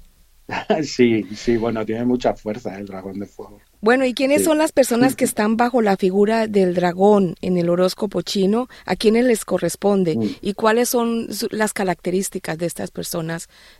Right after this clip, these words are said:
Speaker 2: bajo la figura del dragón?
Speaker 1: Sí, mm, pues mira, te cuento. Las personas nacidas en mil novecientos cuarenta va de doce en doce años. Entonces sería cuarenta, cincuenta y dos,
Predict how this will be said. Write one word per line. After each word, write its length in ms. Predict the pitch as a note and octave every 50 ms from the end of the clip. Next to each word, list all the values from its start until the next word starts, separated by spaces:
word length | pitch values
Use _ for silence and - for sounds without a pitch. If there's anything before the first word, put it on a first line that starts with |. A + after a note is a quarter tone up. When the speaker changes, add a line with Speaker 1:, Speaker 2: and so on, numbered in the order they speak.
| -
Speaker 2:
bajo 420 | - F3 E3+ E3+ F3+ F3+ F3 F#3 E3+
la 100 | E3 D#3+
figura 340 | - - E3+ E3+ D#3+ E3+ F3 F3
del 100 | E3+ D#3+
dragón? 360 | D#3 D#3+ D#3+ A3 B3+ A3+ - - _ - _ - _ - _ _ _
Speaker 1:
Sí, 380 | - - - - C3 A#2 A2 G#2+ - _
mm, 260 | - A#2+ A#2 A#2 A#2 A2+
pues 200 | G#2+ - B2 A#2
mira, 260 | B2+ B2+ A#2+ A2+ G#2+ G#2+
te 120 | A#2 A2
cuento. 520 | - C3+ C3 B2+ B2+ B2 A#2+ A2 G#2 - - - - - - _
Las 200 | - B2+ B2+ -
personas 480 | - C3 B2+ - - D3 D3 D#3+ E3 E3
nacidas 480 | E3 D#3 D3 E3+ D#3+ D3 C3+ A#2 - B2+
en 100 | A#2 A#2
mil 120 | A#2+ A#2+
novecientos 500 | B2+ C3 C3 - D3+ C3 C3+ C3+ B2+ -
cuarenta 840 | - - B2 A#2+ A#2 A#2+ C3 C#3 D3+ D3+ - - C3+ C3+ C#3 D#3 F#3+ G#3 G#3 - _ - A2
va 120 | A#2+ A#2+
de 100 | B2 A#2+ G#2+
doce 240 | A#2 A#2+ - - A#2+
en 80 | A#2 G#2+
doce 320 | A2 A2 - - A2 G#2 G2+
años. 320 | G2 F#2+ F#2+ F#2 - -
Entonces 380 | A2+ G#2+ G#2 A2+ A2 A2+ A#2 G#2+
sería 260 | B2+ B2 A#2+ A2 -
cuarenta, 720 | - - G#2+ G#2 G#2+ A#2+ B2 C3 C3 B2+ - C3 C3 C3+
cincuenta 580 | - - A#2+ G#2+ G#2 - A2+ G#2 G#2 - G#2
y 60 | G#2 G2+
dos, 400 | A2 B2 B2+ B2+ C3+ C3 -